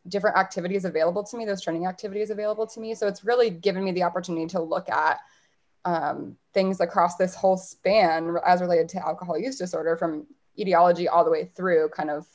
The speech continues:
practical, what are we doing in a clinician's office? Um, so that's kind of the broad <laughs> scoping overview of my research and, um, my program of research over the years.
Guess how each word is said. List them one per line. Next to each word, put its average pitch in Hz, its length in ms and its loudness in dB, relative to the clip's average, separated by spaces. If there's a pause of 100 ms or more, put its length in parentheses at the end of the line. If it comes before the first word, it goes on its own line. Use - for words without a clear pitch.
(120)
practical, 175 480 0
what 165 100 2
are 156 60 -4
we 160 100 -4
doing 139 220 -8
in 85 60 -8
a - 40 -8
clinician's - 540 -12
office? - 720 -6
Um, 160 420 -8 (880)
so 254 100 0
that's 311 180 4
kind 370 100 0
of 302 80 2
the 226 80 6
broad 170 760 4 (180)
<laughs> - 160 -20
scoping 196 920 2 (100)
overview 180 520 4
of 165 400 2
my 175 180 0
research 170 540 -2
and, 156 320 -4
um, - 480 -8
my 175 120 -2
program 170 280 -2
of 156 140 -4
research 165 340 -8
over - 140 -10
the - 120 -10
years. - 500 -8